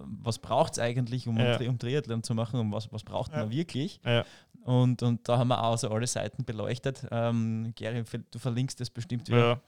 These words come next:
Speaker 2: Ja, ja, ja, mach
Speaker 1: Ähm,
Speaker 2: ich. Ich
Speaker 1: das
Speaker 2: vergesse aber auch bestimmt wieder.
Speaker 1: <laughs> Ja.
Speaker 3: Schreib das auf.
Speaker 2: Ja.
Speaker 1: <laughs>
Speaker 3: Ja, es ist
Speaker 1: Äh, und da, da, da ist schon, ja, also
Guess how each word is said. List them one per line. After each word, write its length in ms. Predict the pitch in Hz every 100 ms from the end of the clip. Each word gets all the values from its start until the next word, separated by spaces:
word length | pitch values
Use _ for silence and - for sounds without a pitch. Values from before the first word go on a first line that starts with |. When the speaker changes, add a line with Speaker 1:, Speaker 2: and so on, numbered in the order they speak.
| _
Speaker 2:
Ja, 80 | 120
ja, 60 | - _ -
ja, 80 | - -
mach 240 | 131 110
Speaker 1:
Ähm, 80 | 110
Speaker 2:
ich. 100 | 107 - _ _ _ _ -
Ich 100 | 120
Speaker 1:
das 100 | 135
Speaker 2:
vergesse 280 | 120 117 123
aber 80 | 113
auch 80 |
bestimmt 420 | - 110 101 110 -
wieder. 120 | 117
Speaker 1:
<laughs> 80 | 110
Ja. 800 | 139 - 165 - 180 127 107 131 135 131 - -
Speaker 3:
Schreib 220 | 156 -
das 140 | -
auf. 140 | 135 123 -
Speaker 2:
Ja. 240 | 143 165 165
Speaker 1:
<laughs> 40 | 135 156 127 127 - - - -
Speaker 3:
Ja, 80 | 139
es 120 | 151
ist 220 | 110 110 -
Speaker 1:
Äh, 40 | 123
und 160 | 131
da, 120 | 135 127
da, 180 | - 113 -
da 80 | 127
ist 360 | - 143 -
schon, 300 | - 165 170
ja, 180 | 120 147
also 260 | 135 127 120